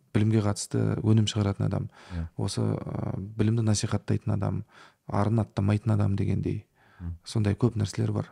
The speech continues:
Speaker 1: Бір адалдығымен танылатын адам. То есть сондай планкаға ұмтылу маңызды да. Мысалы енді ол, ә,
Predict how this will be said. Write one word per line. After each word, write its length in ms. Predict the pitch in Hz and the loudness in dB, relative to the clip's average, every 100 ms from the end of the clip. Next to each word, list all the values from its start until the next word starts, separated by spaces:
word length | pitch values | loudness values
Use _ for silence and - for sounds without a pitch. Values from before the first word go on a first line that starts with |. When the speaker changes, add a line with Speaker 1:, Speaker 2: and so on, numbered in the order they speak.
| _ | _
Speaker 1:
Бір 160 | - 107 | -6 0
адалдығымен 440 | 110 101 101 107 | 2 2 0 0
танылатын 420 | 107 104 104 104 | 0 0 0 -2
адам. 200 | 101 104 | -4 -4
То 440 | - - - - - | -6 -12 -20 -10 -6
есть 120 | - | -2
сондай 240 | 156 143 | 2 2
планкаға 400 | 107 139 127 120 | 4 2 2 2
ұмтылу 300 | 107 120 131 110 | 0 0 0 2
маңызды 380 | 123 120 107 | 4 2 0
да. 140 | 107 170 | -4 -4
Мысалы 360 | 117 - 98 | -4 -4 -4
енді 160 | 107 95 | -4 -4
ол, 220 | - 101 - - - _ _ | -6 -6 -8 -20 -20 _ _
ә, 640 | - 113 101 - - - | -8 -6 -6 -8 -12 -16